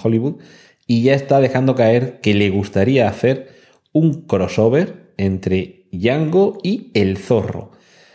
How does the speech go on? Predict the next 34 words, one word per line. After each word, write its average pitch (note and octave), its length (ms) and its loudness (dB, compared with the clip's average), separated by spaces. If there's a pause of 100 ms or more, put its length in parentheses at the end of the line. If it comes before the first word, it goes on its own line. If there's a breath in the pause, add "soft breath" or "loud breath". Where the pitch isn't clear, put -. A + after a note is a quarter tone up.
(220 soft breath)
También C3+ 240 2
hay D#3+ 60 2
quien C#3 120 2
dice C#3 300 0
que A#2 80 2
esto A2+ 220 0
es A#2 200 0 (220)
hablar G#2+ 380 0
por F2+ 160 0
no G2 180 0
callar. F2+ 600 -4 (140)
Mm, F2 680 -12
en F#2+ 80 -6
fin, F#2+ 500 -6
vamos A2 460 0
a A2 80 0
dejar G2 200 -4
pasar F#2 220 -4
el F2+ 120 -6
tiempo, C3+ 500 0
vamos G2+ 260 -2
a F#2+ 60 2
dejar F2+ 240 -4
ahí F#2+ 280 -4 (380 loud breath)
esa A2+ 300 0
afirmación. A2 580 -2 (340 loud breath)
Yo F#2+ 320 0
no F#2+ 140 0
le F2 120 2
daría F2+ 240 2
demasiado F2+ 380 0
crédito, F2 400 -2
pero F2 120 -8
bueno, E2+ 180 -12